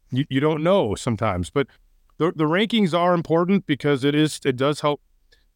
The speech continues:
uh, marketing. So you have to have, you know, a little bit of, of compromising between your eye, knowing that you need this guy, and trying to get a high ranking so, um, you can market your program.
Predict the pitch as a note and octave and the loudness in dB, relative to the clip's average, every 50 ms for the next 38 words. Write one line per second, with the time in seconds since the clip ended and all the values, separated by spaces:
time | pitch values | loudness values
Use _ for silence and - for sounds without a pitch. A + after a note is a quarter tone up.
0 | _ _ - B2 B2+ B2 A#2+ A#2 A#2 A2+ A#2 B2+ C3+ - - D#3 E3 F3 E3+ D3 | _ _ -2 0 2 2 2 2 2 2 2 0 0 0 0 0 0 0 0 0
1 | - D3 C3 C3 C3 A#2 G#2+ C#3+ D3+ D#3+ D#3 - E3 C3 C3+ C#3+ C#3 C#3 C3+ C3 | 0 0 0 2 0 0 -2 -2 -2 -2 -2 -2 -4 -2 0 0 0 2 2 0
2 | C3 - - _ _ _ _ _ _ _ _ _ _ _ _ _ _ - - - | 0 -2 -8 _ _ _ _ _ _ _ _ _ _ _ _ _ _ -6 -4 -2
3 | C3 C3 B2+ B2 B2 B2+ C3+ C3+ D3 D#3 D#3+ B2+ D3 C#3+ C#3 B2+ A2 - - _ | 0 2 2 2 2 0 0 2 2 2 2 0 0 2 2 0 -2 -4 -8 _
4 | - C3+ B2+ A#2+ A2+ F#2+ - - - - D3 D#3+ E3+ - D#3 C3+ B2+ B2+ B2 A#2+ | 0 0 0 0 0 -4 -8 -10 -6 -2 -2 -2 0 0 0 0 2 2 0 0
5 | G#2+ B2+ B2 A#2 B2 A2+ - - C#3 C#3 C3+ C3+ C3+ B2 - _ _ _ _ _ | 0 0 0 0 -2 -2 -2 0 2 2 2 2 0 -2 -4 _ _ _ _ _
6 | _ - B2 C3 D3+ D#3 D3+ C#3 C3 C3 C3 C3 C3 B2 A#2+ - A#2 A#2+ C3 C#3+ | _ -6 -2 0 2 2 2 2 2 2 2 2 0 -2 -4 -4 -4 -2 0 0
7 | D3+ D3 C#3 A#2 A#2+ A#2 B2+ D3+ E3 C3 C3 A#2+ - - B2+ A#2 A#2 A#2 A#2+ B2 | 0 0 0 0 0 0 0 0 0 0 -2 -2 -2 -2 -2 0 0 2 2 0
8 | A#2+ - _ _ _ _ _ _ _ _ _ _ - C3+ C#3 D3 C#3+ C#3+ C3+ C#3 | -2 -4 _ _ _ _ _ _ _ _ _ _ -6 -2 0 0 2 0 0 -2
9 | _ _ _ _ _ - - D3 D3 C#3+ A2+ C3 C3+ C3 A#2+ - C#3 C#3 C3+ B2+ | _ _ _ _ _ -4 -2 0 0 0 0 0 0 0 0 0 -2 -2 0 0
10 | C3+ C#3+ D3+ C3+ - B2+ A#2+ A#2+ A#2 A2 - - B2+ A#2 A#2+ C3 - - B2 A#2+ | 0 0 -2 0 0 0 2 0 0 -2 -2 0 0 0 0 0 0 0 0 2
11 | A#2+ A#2+ B2+ C3 - C3 A#2 A#2+ B2+ C3 - - - A2+ G#2+ - D#3 C#3+ A#2 G#2 | 2 2 0 0 0 0 0 0 0 -2 -2 -4 -4 -4 -2 -2 -2 -2 0 -2
12 | F#2+ D#2 | -4 -6